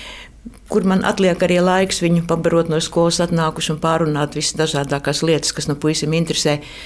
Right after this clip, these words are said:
sešpadsmit gados. Tā kā, nu, arī dārs,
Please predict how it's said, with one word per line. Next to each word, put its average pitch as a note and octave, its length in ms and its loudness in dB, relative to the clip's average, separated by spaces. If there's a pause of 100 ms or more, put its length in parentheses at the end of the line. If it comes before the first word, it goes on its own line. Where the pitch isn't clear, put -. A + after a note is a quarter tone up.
(200)
sešpadsmit E3 760 0
gados. D#3 580 2 (520)
Tā G3 160 -2
kā, G#3+ 200 4
nu, B3+ 340 4 (340)
arī G#3+ 240 4
dārs, G3+ 480 0